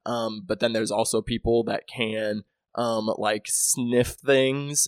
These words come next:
and, like, get, like, the memories of, like, whatever has touched that item. Um, there's people called bleeders that, like, can, like, emit these, like, supersonic screams that make your organs bleed.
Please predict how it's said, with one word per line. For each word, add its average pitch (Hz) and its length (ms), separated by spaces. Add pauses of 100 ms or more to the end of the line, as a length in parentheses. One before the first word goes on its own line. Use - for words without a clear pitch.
and, 107 200
like, 107 340
get, - 240
like, 107 240
the 107 80
memories 110 680
of, 104 140
like, 107 220
whatever 110 800
has 107 220
touched - 360
that 107 200
item. 110 520 (520)
Um, 107 400 (100)
there's 98 260
people 110 560
called 101 300
bleeders 113 640
that, - 160
like, 107 240
can, 110 160
like, 107 280
emit 107 420
these, 104 180
like, 95 180
supersonic 110 840
screams 113 640
that 107 220 (360)
make 107 260
your 110 160
organs 113 500
bleed. 117 520